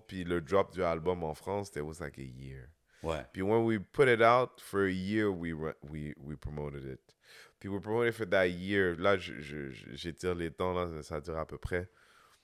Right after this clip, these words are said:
Speaker 1: Mais là, on est rendu à quatre-vingt mille, à, soixante-dix-huit mille albums, exactement. Puis moi, j'avais fait un deal de fou parce que la compagnie avec qui on avait signé, qui s'appelait Va-, qui s'appelle Vagram, à ce moment-là, ils avaient pas,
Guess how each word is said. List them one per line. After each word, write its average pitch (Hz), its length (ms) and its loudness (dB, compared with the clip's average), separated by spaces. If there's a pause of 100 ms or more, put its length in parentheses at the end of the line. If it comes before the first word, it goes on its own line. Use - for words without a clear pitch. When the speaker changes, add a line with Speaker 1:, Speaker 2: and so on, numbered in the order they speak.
(380)
Speaker 1:
Mais 90 200 2
là, 110 140 8
on 113 140 4
est 104 80 4
rendu 92 260 -2
à 95 100 2
quatre-vingt 87 920 -4
mille, 82 300 -8
à, 80 120 -4
soixante-dix-huit 92 840 -10
mille 73 180 -10
albums, 64 340 -12
exactement. 67 580 -18 (520)
Puis 85 120 -10
moi, 110 160 4
j'avais 90 220 0
fait - 140 -8
un 87 140 0
deal 80 320 -4
de 71 140 -6
fou - 260 -12
parce - 220 -12
que 82 100 -10
la 76 140 -4
compagnie 117 320 -4
avec 98 180 -4
qui - 80 -8
on 98 80 -6
avait 76 160 -4
signé, 78 460 -12
qui - 80 -18
s'appelait 67 280 -8
Va-, 73 200 -8
qui - 80 -20
s'appelle 82 260 -6
Vagram, 73 400 -8
à 69 60 -6
ce - 100 -14
moment-là, 85 240 -6
ils 87 140 -8
avaient 73 160 -6
pas, 120 360 -8